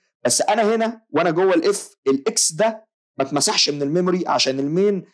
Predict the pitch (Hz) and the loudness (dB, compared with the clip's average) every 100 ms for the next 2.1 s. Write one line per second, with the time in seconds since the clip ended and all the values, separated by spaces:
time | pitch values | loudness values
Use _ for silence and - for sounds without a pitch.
0 | _ - 185 - 165 147 147 147 247 247 | _ -2 0 0 0 0 0 0 -2 -2
1 | 175 143 - - 190 190 160 185 - - | -2 -2 -4 -6 -4 -2 0 -2 -4 -8
2 | - | -14